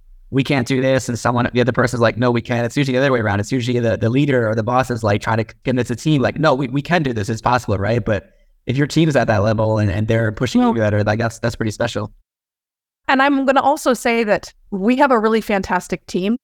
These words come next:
Speaker 2: Part of the reason why they're really fantastic is that I invest time in developing them.
Speaker 1: Mm.
Speaker 2: And the same things that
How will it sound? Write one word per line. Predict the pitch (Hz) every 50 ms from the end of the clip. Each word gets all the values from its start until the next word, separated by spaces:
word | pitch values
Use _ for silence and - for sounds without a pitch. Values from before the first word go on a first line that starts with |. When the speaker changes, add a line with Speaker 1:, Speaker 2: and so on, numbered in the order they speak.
| _ _ _ _ _ _ _ _ _ -
Speaker 2:
Part | - - 208 214 226
of | 247
the | 254 226
reason | 226 214 - 208 190
why | 180 175 180
they're | 185 170
really | 175 185 185 175
fantastic | - 185 180 180 175 170 - 190 185 196 - - 196 185 - - -
is | 180 170 - -
that | - 170 160 - - - - _ _ _ _ -
I | 196 220
invest | 226 214 196 208 190 - -
time | - - 233 214 190 190
in | 180 170
developing | 170 156 - 147 147 151 - 147 - -
them. | - - - - - - - - - - _ _ _ - _
Speaker 1:
Mm. | - - -
Speaker 2:
And | 196 180
the | 185
same | - - 226 233 247
things | - - 233 220 247 -
that | - 302 254 -